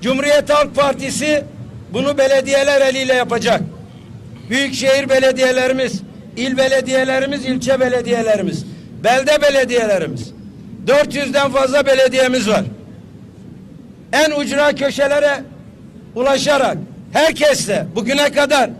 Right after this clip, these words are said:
Cumhuriyet Halk Partisi'ni tanımamış, oy vermemiş, destek olmamış ya da olmuş. Her kimse bize ihtiyacı olan onların yanında olarak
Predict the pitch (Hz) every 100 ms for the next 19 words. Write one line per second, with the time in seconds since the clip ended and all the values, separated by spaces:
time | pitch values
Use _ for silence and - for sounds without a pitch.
0 | - - - 196 262 294 294 294 262 285
1 | 269 285 277 269 214 285 277 269 277 285
2 | 294 262 240 - - - - 220 277 277
3 | 294 311 294 277 262 254 254 269 - 285
4 | 277 311 311 320 320 285 294 277 269 233
5 | 175 139 - - - - - 240 294 -
6 | 339 302 285 269 269 269 277 254 269 262
7 | 214 262 269 294 277 - - - - -
8 | 233 262 269 302 285 277 277 277 269 285
9 | 277 240